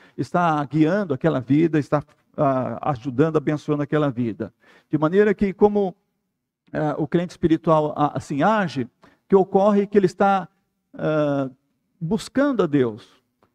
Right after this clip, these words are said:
Ele está crucificando a carne embaixo, como diz Paulo lá, crucificar a carne,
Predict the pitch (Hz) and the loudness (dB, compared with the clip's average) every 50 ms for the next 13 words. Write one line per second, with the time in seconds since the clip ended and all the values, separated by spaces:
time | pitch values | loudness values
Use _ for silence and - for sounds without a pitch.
0 | _ - - 160 175 185 185 190 - - - 208 208 196 185 170 160 151 135 123 | _ -2 0 2 2 2 2 0 -2 0 0 0 0 0 0 0 -2 -2 -4 -6
1 | - - _ _ - 196 202 - 226 196 214 190 - - 208 220 247 233 214 185 | -10 -16 _ _ -2 -2 -2 0 -2 -2 -2 -4 0 0 0 0 0 0 -2 -2
2 | - - 180 170 185 190 185 175 165 156 139 123 143 160 180 196 214 190 - - | -2 -2 -2 -2 0 -2 -4 -6 -8 -8 -4 -2 0 0 0 -2 -6 -8 -12 -16
3 | - _ _ _ _ _ _ _ _ _ - - 147 139 147 143 139 - _ 156 | -20 _ _ _ _ _ _ _ _ _ -10 -10 -4 -2 -2 -4 -4 -4 _ -2
4 | 151 165 165 151 135 135 156 180 175 - - 147 - - 147 147 139 - - 160 | 0 0 0 -2 -2 -2 -2 -2 -4 -6 -8 -8 -8 -6 -6 -6 -4 -2 -2 -2
5 | 147 135 - - - 143 165 180 190 202 202 208 214 226 | -2 -2 -4 -6 -4 -4 -2 -2 -4 -4 -4 -4 -6 -6